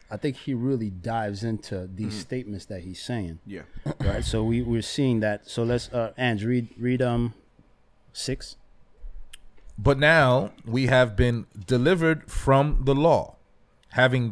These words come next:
Speaker 3: died to what we were held by, so that we should serve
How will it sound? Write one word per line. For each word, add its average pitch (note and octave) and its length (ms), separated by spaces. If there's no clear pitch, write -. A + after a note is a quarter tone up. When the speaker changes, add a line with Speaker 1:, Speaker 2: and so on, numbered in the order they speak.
Speaker 3:
died A#2+ 600
to - 140
what C3+ 360
we A#2+ 140
were A2 200
held C#3+ 380
by, D#2+ 360
so - 200
that A#2 260
we C#3+ 280
should A#2+ 380
serve A#2 800